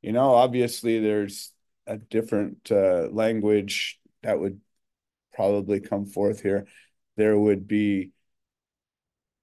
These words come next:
examples, anecdotes of some things that it might be uncomfortable or very personal, or, you know, I'm still personally myself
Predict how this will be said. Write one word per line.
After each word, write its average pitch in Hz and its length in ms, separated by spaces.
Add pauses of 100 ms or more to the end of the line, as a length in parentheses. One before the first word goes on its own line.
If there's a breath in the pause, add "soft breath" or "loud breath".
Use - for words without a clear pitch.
(260)
examples, 104 920
anecdotes 104 840
of 95 400 (360)
some 92 240
things 104 340
that 90 120
it - 100
might 104 200
be 101 140
uncomfortable 127 1080 (460 loud breath)
or 98 140
very 147 520
personal, 135 600
or, 110 1300
you 117 80
know, 127 80
I'm 127 120
still 151 440
personally 135 500
myself 113 600